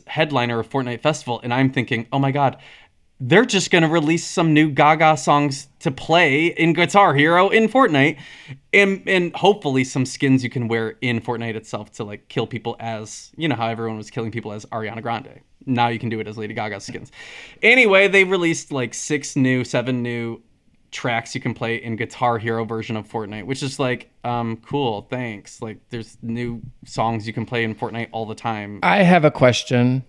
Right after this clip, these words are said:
Speaker 1: What?
Speaker 2: Why, how did Guitar Hero get there?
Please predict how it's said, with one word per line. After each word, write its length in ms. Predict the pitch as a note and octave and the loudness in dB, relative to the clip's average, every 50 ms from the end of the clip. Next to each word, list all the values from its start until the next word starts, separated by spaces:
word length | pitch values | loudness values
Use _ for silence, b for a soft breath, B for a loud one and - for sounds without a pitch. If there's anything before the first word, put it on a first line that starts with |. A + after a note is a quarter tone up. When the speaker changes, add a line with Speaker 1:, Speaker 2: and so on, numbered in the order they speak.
| _ - | _ -8
Speaker 1:
What? 320 | A#2 A#2 G#2+ - - _ _ _ _ _ _ _ _ _ _ _ _ _ _ _ _ _ _ _ _ _ _ _ _ _ _ _ _ _ _ _ - | -6 -6 -6 -6 -10 _ _ _ _ _ _ _ _ _ _ _ _ _ _ _ _ _ _ _ _ _ _ _ _ _ _ _ _ _ _ _ -16
Speaker 2:
Why, 480 | B3 C3+ A2 C3 C#3+ D3+ D3+ D3 D#3 | -12 -6 0 4 4 6 6 4 2
how 380 | - C#3 B2+ A#2 C3+ D3 D3 D#3 | 2 0 -4 -2 0 2 2 4
did 200 | D#3 E3 D#3+ D3+ | 2 2 0 0
Guitar 400 | E3+ D#3+ - - C#3 B2 B2+ C#3 | 0 0 0 2 2 2 2 2
Hero 300 | D3 E3 E3 E3 E3 E3+ | 2 2 2 4 2 2
get 240 | E3 F#3 F3+ - - | 2 0 -2 -2 0
there? 340 | G3 G3 G3 G3 G#3 A3+ | 0 0 0 0 -2 -4